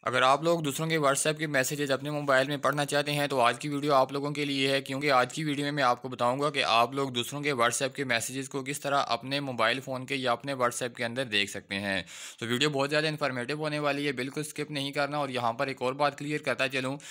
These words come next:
कि इसके लिए आपको किसी किस्म की एप्लीकेशन की ज़रूरत नहीं है, डायरेक्ट आप WhatsApp के ज़रिए भी ये किसी के मैसेजेस पढ़ सकते हैं।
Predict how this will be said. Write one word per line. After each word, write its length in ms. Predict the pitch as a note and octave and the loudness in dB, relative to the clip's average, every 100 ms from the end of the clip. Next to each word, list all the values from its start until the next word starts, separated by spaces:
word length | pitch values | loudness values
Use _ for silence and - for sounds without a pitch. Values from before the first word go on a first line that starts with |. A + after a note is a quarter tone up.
| - - | -12 -2
कि 80 | C#3+ | 0
इसके 240 | D3+ D#3+ | 0 0
लिए 160 | D#3 D#3 | 2 4
आपको 280 | C#3+ D3+ | 4 2
किसी 260 | D3+ C#3+ D#3+ | -4 -4 -2
किस्म 260 | D#3 D#3+ D#3 | -2 -2 0
की 120 | D3 | -2
एप्लीकेशन 480 | C3+ C3+ C#3+ D#3+ D3 | -2 -2 -2 -2 -4
की 100 | C3 | -4
ज़रूरत 300 | A2+ C3 C#3+ | -2 -2 -2
नहीं 260 | C#3+ D3+ | -4 -2
है, 100 | D3+ | -2
डायरेक्ट 440 | B2+ A2+ A#2 C#3+ D3 | 2 4 4 2 2
आप 180 | C#3+ | 2
WhatsApp 380 | A#2+ C3 D3 C#3+ | 2 0 -2 -4
के 100 | D3 | -4
ज़रिए 180 | C3 C#3 | -2 -2
भी 140 | C3 C3+ | -2 -4
ये 140 | C3 | -4
किसी 240 | C3 - | -6 -10
के 140 | C3 C3 | -6 -2
मैसेजेस 400 | A#2 A2+ C3 C#3 | -2 -2 -6 -4
पढ़ 200 | A2+ G#2+ | 0 0
सकते 280 | G#2 F#2+ F#2+ | -2 -8 -4
हैं। 240 | G2 | -2